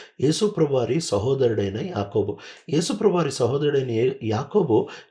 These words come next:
యేసు ప్రభువారు జీవించినంత కాలం యేసు ప్రభుని విశ్వసించలేదు. కానీ యేసు ప్రభు చనిపోయిన తర్వాత, ఆయన పునరుద్ధానుడై ప్రత్యక్షమైన తర్వాత ఆయన యేసుక్రీస్తు ప్రభువారిని నమ్ముతా వచ్చాడు.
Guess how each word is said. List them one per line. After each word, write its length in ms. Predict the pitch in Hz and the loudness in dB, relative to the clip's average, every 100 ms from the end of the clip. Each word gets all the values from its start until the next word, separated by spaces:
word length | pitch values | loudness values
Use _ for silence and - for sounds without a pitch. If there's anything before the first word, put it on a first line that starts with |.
| - | -6
యేసు 200 | 147 185 | -2 -2
ప్రభువారు 340 | 170 156 135 | 0 2 2
జీవించినంత 520 | 110 127 147 - 139 | 0 -2 -2 -4 -4
కాలం 340 | 135 135 147 139 | -4 -2 0 0
యేసు 200 | 123 139 | -2 -2
ప్రభుని 300 | 139 131 110 | -2 -2 -2
విశ్వసించలేదు. 720 | 101 - 120 117 - 107 101 | -2 -2 -4 -6 -4 -2 -2
కానీ 220 | - 110 | -4 -2
యేసు 160 | 120 135 | -2 -2
ప్రభు 260 | - 127 120 113 | 0 0 0 -4
చనిపోయిన 300 | 123 143 135 | -2 -2 0
తర్వాత, 340 | 117 - 120 - - - - | -2 -2 -6 -6 -20 -18 -4
ఆయన 120 | 117 | -2
పునరుద్ధానుడై 840 | 117 131 147 190 170 170 175 170 | -2 -2 2 2 4 2 4 4
ప్రత్యక్షమైన 760 | 156 117 - 147 - 147 123 117 | 4 0 0 -2 -2 -2 0 0
తర్వాత 580 | 107 - 104 131 139 - - - - - | -2 -2 2 2 2 0 -4 -6 -18 -6
ఆయన 380 | 113 110 104 98 120 | -2 0 0 0 0
యేసుక్రీస్తు 640 | 117 - 139 - - - | -2 0 -4 -2 -6 -4
ప్రభువారిని 580 | 107 117 107 113 107 110 | -4 -2 -2 -2 -2 -2
నమ్ముతా 420 | 104 95 123 127 | 0 0 0 2
వచ్చాడు. 440 | 117 101 - 101 | 4 2 2 2